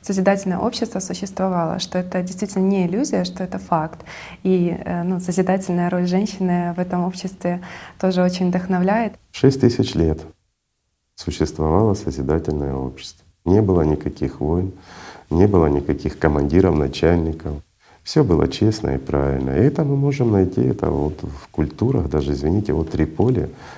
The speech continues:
Speaker 2: недалеко от нас, и оно показывает это, и многие другие культуры, которые находят сейчас, это всё подтверждают. Люди не воевали.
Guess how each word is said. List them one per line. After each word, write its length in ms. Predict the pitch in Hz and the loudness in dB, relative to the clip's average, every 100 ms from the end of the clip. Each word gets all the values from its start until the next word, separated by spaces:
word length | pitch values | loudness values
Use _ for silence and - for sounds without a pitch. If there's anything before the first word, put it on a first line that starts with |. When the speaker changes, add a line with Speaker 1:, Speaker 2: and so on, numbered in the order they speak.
| - - | -10 -2
Speaker 2:
недалеко 560 | 78 73 73 71 73 | 0 2 2 2 0
от 160 | 71 - | 0 0
нас, 280 | 92 98 - | 0 0 0
и 40 | |
оно 160 | 73 117 | 0 0
показывает 680 | 101 - 92 107 90 90 | -2 0 0 0 -4 -6
это, 260 | - - - | -8 -4 -2
и 20 | 73 | 0
многие 280 | 113 123 73 | 2 2 0
другие 360 | 73 73 101 | 0 0 0
культуры, 480 | - 85 - 82 78 | -2 -4 -4 -4 -4
которые 460 | - - 69 69 71 - - - - - - - | -6 -4 -4 -4 -8 -12 -20 -20 -18 -18 -8 -2
находят 560 | 78 - 95 107 104 | -2 2 4 4 4
сейчас, 500 | - 90 - 87 - - | 0 -6 -2 -2 -2 -4
это 160 | - | -2
всё 220 | - - 92 | -2 -2 -4
подтверждают. 880 | - 69 69 69 65 71 69 - | -4 -4 -4 -4 -4 -4 -4 0
Люди 220 | 123 143 | 2 2
не 220 | 80 82 107 | 2 2 2
воевали. 580 | 90 78 67 65 65 | 0 -2 -4 -6 -10